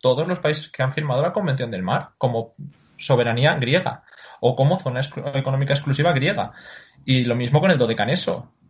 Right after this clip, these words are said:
Nadie reconoce el Dodecaneso como, mm, posible parte turca. Y esto lo digo porque en el Mediterráneo Oriental justo se concentran varios de esos actores del pequeño grupo de países que no están en ese acuerdo de la Convención del Mar de la onu.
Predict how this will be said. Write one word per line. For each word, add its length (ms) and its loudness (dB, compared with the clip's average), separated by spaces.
Nadie 380 2
reconoce 500 -2
el 60 -2
Dodecaneso 760 0
como, 600 2
mm, 300 -4
posible 420 2
parte 320 0
turca. 520 -4
Y 140 0
esto 200 0
lo 120 4
digo 240 2
porque 280 -2
en 100 0
el 60 -2
Mediterráneo 460 0
Oriental 440 2
justo 320 -4
se 140 -2
concentran 640 2
varios 260 2
de 60 -2
esos 180 -6
actores 500 -4
del 300 -6
pequeño 480 -2
grupo 340 0
de 80 0
países 460 2
que 100 -4
no 140 -2
están 300 0
en 100 -2
ese 260 -4
acuerdo 380 -2
de 80 0
la 100 2
Convención 360 -4
del 100 -4
Mar 200 2
de 80 2
la 120 0
onu. 300 -4